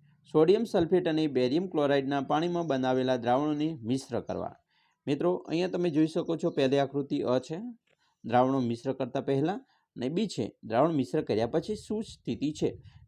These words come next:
તે આપણે અહીંયા આકૃતિ મિત્રો અહીંયા દોરીશું અને નામ નિર્દેશ કરીશું. પછી પ્રયોગ પદ્ધતિનું વર્ણન કરીએ કે એક કસનળીમાં સોડિયમ સલ્ફેટનું દ્રાવણ ભરવાનું છે,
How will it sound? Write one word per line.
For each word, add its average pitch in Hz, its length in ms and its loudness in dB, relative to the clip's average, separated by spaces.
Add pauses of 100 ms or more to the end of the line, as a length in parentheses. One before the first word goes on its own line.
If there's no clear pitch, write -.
તે 135 100 2
આપણે 120 220 2
અહીંયા 117 200 -2
આકૃતિ 117 680 -6 (300)
મિત્રો 117 200 -4
અહીંયા 127 160 -2
દોરીશું 135 600 -2
અને 107 340 -6 (400)
નામ 113 180 -2
નિર્દેશ 135 360 -2
કરીશું. 147 520 -4 (340)
પછી 185 280 0
પ્રયોગ 135 340 2
પદ્ધતિનું 127 500 -2
વર્ણન 107 320 0
કરીએ 104 360 -6 (720)
કે 170 120 4
એક 202 120 4
કસનળીમાં 180 600 0
સોડિયમ 147 400 0
સલ્ફેટનું 147 520 -2
દ્રાવણ 139 320 0
ભરવાનું 139 420 0
છે, 160 260 -8